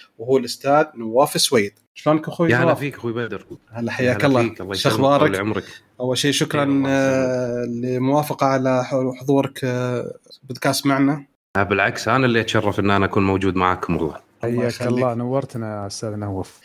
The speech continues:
Speaker 2: الله يسلمك أخوي.
Speaker 1: ودنا، آه، في البداية قبل ما نبدأ تعطينا تعريف بسيط عن، عنك.
Speaker 2: إيه، السؤال الصعب. آه، أخوكم نواف السويد. آه، درست هندسة كمبيوتر.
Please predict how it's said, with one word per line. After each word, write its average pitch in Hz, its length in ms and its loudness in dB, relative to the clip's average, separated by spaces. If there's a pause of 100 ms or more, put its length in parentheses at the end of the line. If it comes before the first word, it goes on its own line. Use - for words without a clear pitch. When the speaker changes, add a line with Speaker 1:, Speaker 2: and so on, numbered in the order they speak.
(180)
Speaker 2:
الله 87 240 4
يسلمك 85 360 0
أخوي. 165 140 0
Speaker 1:
ودنا، 170 560 0
آه، 147 240 2
في 143 100 -4
البداية 147 440 2
قبل 143 220 2
ما 127 180 2
نبدأ 175 440 0
تعطينا 139 640 0
تعريف 127 380 -4
بسيط 131 380 0
عن، 117 600 -4
عنك. 107 420 -2 (380)
Speaker 2:
إيه، 95 120 8
السؤال 92 360 0
الصعب. 87 420 -2 (300)
آه، 92 500 2 (360)
أخوكم 127 300 0
نواف 110 280 2
السويد. 104 500 2 (340)
آه، 87 640 0
درست 101 420 0
هندسة 98 360 0 (140)
كمبيوتر. 98 580 2